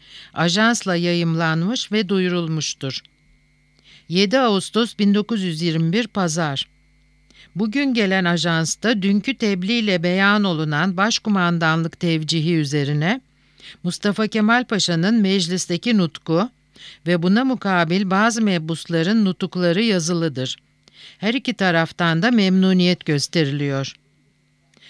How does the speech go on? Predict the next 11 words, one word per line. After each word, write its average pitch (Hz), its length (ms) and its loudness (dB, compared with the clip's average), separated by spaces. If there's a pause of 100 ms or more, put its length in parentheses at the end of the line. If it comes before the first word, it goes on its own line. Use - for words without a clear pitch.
(140)
Bugün 233 380 0
gelen 220 300 2
ajansın 190 680 2
tarihi 175 680 0
altı 190 400 2
Ağustos 202 600 0
bin 196 180 4
dokuz 202 300 -2
yüz 208 180 -4
yirmi 180 360 0
birdir. 139 520 -2